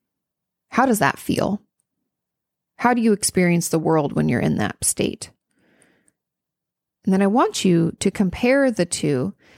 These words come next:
and I want you to figure out why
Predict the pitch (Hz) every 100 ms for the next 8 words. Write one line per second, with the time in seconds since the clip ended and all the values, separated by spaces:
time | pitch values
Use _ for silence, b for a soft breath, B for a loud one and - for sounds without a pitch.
0 | b 214 226 233 247 339 - 202 180 175
1 | 165 165 - b b b 180 175 226 262
2 | 180 180 220